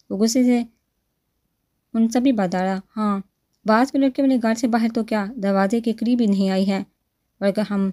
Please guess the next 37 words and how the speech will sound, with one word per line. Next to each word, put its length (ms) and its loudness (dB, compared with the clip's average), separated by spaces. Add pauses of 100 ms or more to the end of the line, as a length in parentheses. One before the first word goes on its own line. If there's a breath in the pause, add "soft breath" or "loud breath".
(640)
उसे 260 0
उसके 200 -4
घर 220 -4
से 180 -4 (320)
दिन 260 2
दहाड़े 320 0
उठाने 320 -4
का 140 -4
सोचेंगे 400 -4
भी, 100 0
तो 120 -4
ये 260 0
सब 380 -4 (100)
हम 260 0
पर 200 -2
भी 200 -2
भारी 280 -2
पड़ेगा। 400 0 (560)
असमान 320 2
मलिक 360 2 (120)
और 120 0
उस 160 -6
लड़की 240 -6
के 160 -6
घर 80 -2
वाले 180 -2 (100)
अलर्ट 420 0
हो 180 -2
जाएंगे। 360 0 (420)
फिर 80 -4
हो 120 -4
सकता 240 -4
है 60 -2
वो 100 0
अपने 260 -2
घर 200 0
के 240 -4